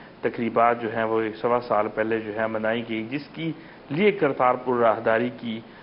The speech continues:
जो है वो opening भी की गई। तो मेरा, अ, आबाई गांव कह लें, शहर कह लें, वो, अ, ज़िला ननकाना साहब है, शहर ननकाना साहब है और मैं वहीं से, अ,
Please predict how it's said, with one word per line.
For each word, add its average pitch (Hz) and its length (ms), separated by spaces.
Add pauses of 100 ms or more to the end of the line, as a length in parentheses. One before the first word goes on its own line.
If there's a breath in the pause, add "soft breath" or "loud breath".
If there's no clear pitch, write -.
(200 loud breath)
जो 123 120
है 117 180
वो 117 200
opening 143 480
भी 123 120
की 117 180
गई। 117 240 (360 loud breath)
तो 131 60
मेरा, 170 580 (140)
अ, - 40
आबाई 139 760 (100)
गांव 139 240
कह 151 240
लें, 139 360
शहर 139 340
कह 127 220
लें, 131 240 (420 loud breath)
वो, 139 260
अ, 113 260
ज़िला 131 280
ननकाना 117 500
साहब 139 300
है, 131 240
शहर 135 320
ननकाना 117 560
साहब 135 300
है 135 240 (540 loud breath)
और 123 340
मैं 123 220
वहीं 120 280
से, 143 160
अ, - 80